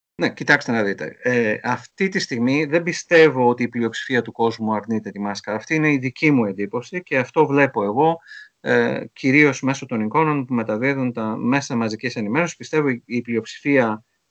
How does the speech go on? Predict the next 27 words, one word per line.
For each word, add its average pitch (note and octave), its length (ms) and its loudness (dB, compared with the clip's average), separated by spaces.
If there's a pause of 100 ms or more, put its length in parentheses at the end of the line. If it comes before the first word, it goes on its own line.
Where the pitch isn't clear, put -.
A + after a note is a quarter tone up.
(220)
τηρεί D#3 440 4
τα G#2+ 120 0
μέτρα. G#2+ 360 -2
Προφανώς E3+ 400 0
πάντα A3+ 240 2
υπάρχει G#2+ 300 -2
μία A2+ 180 -4
μειοψηφία A2 440 -4
που A2 120 -6
δεν A#2+ 120 -2
θα A#2+ 100 -4
τηρήσει G2 340 -6
τα G2 80 -12
μέτρα, G2 360 -6 (300)
όπως F3 280 0
υπάρχει F3 380 0
και C#3 140 -2
μία E3+ 260 2
μειοψηφία C3 680 -2
οι E3+ 80 4
οποίοι D#3+ 220 -2
είναι F#3+ 80 -2
αρνητές E3+ 540 0
των C#3+ 160 -6
εμβολιασμών A#2+ 600 2
γενικότερα. C3 760 2 (400)
Ε, C#3 160 0